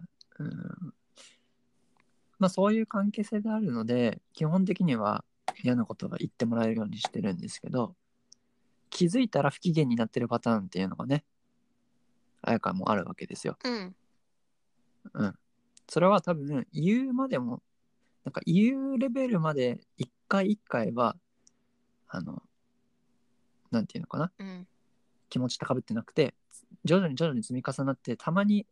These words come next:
Speaker 1: 一個だけちょっとピュッっていうのがあった時に、はぁ、みたいなね、ため息が出てるみたいなね。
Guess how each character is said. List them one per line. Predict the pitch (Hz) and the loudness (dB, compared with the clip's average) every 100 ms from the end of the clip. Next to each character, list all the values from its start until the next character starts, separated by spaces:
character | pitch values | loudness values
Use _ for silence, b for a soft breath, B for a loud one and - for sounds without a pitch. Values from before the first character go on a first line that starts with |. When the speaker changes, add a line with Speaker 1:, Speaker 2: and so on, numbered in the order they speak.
| - | -8
Speaker 1:
一 | - | -4
個 | - | 0
だ | 180 | 0
け | 175 | 0
ち | 180 | -4
ょ | |
っ | 180 | -4
と | - | -2
ピ | 156 | -4
ュ | |
ッ | - | -4
っ | _ | _
て | - | -6
い | |
う | - | -6
の | - | -6
が | 110 | -10
あ | |
っ | |
た | - | -8
時 | 175 - | -10 -8
に、 | - - _ B B B | -8 -8 _ B B B
は | B B | B B
ぁ、 | B _ | B _
み | - | -8
た | - | -6
い | 80 | -8
な | - - | -10 -6
ね、 | 120 - | -6 -4
た | 120 | 0
め | 110 | 0
息 | 107 - | -2 -6
が | |
出 | - 101 | -6 -6
て | 90 | -6
る | - | -10
み | - | -10
た | - | -8
い | |
な | - | -6
ね。 | 170 | -6